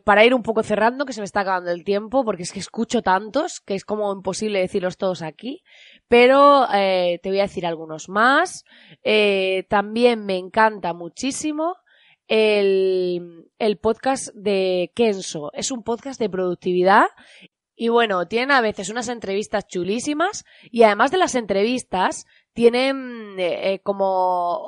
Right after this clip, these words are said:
unos episodios que hacen ellos dos, solos y demás, y están súper chulos.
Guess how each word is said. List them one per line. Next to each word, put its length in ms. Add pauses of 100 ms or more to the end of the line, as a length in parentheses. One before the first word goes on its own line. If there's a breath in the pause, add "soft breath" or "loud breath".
unos 400
episodios 580
que 100
hacen 200
ellos 320
dos, 480 (240 soft breath)
solos 640
y 60
demás, 640
y 400
están 560
súper 400
chulos. 560